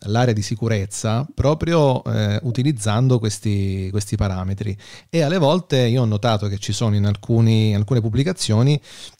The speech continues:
delle eccezioni, ci sono delle particolarità, e allora mi fanno da gancio per poter inserire e introdurre alcuni argomenti. Quindi,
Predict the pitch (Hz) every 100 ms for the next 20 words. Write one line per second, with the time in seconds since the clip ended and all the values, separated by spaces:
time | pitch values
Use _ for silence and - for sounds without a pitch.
0 | _ _ _ 123 143 127 - 117 - 139
1 | 139 123 110 101 101 113 113 110 110 107
2 | 110 - 110 110 110 104 120 110 117 135
3 | 156 131 117 131 123 117 139 113 107 110
4 | - 127 113 110 110 110 113 110 123 117
5 | 117 113 117 117 113 110 113 131 131 123
6 | 107 - 113 110 107 110 104 104 104 92
7 | 92 104 101 127 113